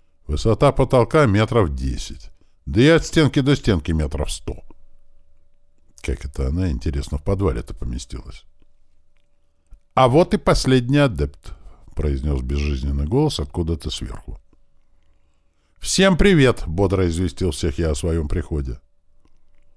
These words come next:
Вот только никто особенно не был рад моему приходу. По-моему, никто его вообще не заметил.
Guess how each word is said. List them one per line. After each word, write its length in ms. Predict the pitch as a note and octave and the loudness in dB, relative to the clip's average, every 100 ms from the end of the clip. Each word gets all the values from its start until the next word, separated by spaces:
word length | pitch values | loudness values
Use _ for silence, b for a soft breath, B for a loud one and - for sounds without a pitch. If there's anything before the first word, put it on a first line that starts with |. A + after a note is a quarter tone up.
| - _ - | -20 _ -10
Вот 260 | D#2 E2 | -6 -4
только 300 | - G2+ - | -2 0 0
никто 380 | G#2 G#2 - A#2 | 0 0 2 2
особенно 460 | G2+ A2+ G2+ G2+ G2 | 4 2 2 2 2
не 200 | G2 F#2 | 2 0
был 220 | G2 A2+ | 2 2
рад 240 | G2+ - | 0 -2
моему 320 | A1+ A1+ A1+ - | -8 -8 -10 -10
приходу. 520 | - - - - - _ _ _ _ _ _ | -8 -8 -12 -16 -16 _ _ _ _ _ _
По-моему, 460 | A1+ C#2 E2 D#2 E2 | -6 -4 -2 -2 -2
никто 320 | E2 - F2+ | -2 -2 0
его 260 | D#2 D#2 | 0 0
вообще 400 | D#2+ D#2+ - - | 0 -2 -2 -4
не 120 | F#2 C#2+ | -2 -2
заметил. 540 | D2+ B1+ - - | -2 -4 -8 -12